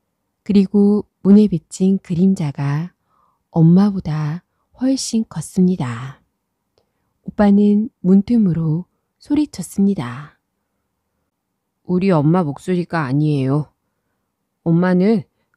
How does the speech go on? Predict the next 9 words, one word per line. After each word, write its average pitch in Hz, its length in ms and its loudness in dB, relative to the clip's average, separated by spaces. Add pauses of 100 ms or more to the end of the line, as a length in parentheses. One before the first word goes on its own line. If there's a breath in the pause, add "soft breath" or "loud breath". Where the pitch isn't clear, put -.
(160)
그런 196 320 -2
쉰 277 240 0
목소리가 185 560 -4
아닌걸요?" 147 720 -4 (1080)
"고개를 156 640 0
넘어올 143 560 0
때 139 400 -10 (560)
찬바람을 143 760 -2
쐬어서 180 640 -4